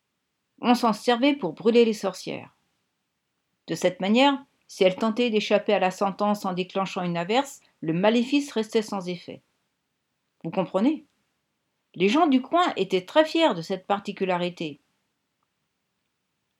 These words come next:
Ils s'en félicitaient le soir au pub en vidant des chopes. Et puis un jour,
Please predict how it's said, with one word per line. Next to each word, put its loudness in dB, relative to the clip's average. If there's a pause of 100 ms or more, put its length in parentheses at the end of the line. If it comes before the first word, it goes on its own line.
Ils 2
s'en 4
félicitaient 2
le 0
soir 2
au 6
pub 4
en 0
vidant -4
des -2
chopes. -8 (840)
Et -2
puis 0
un 6
jour, 2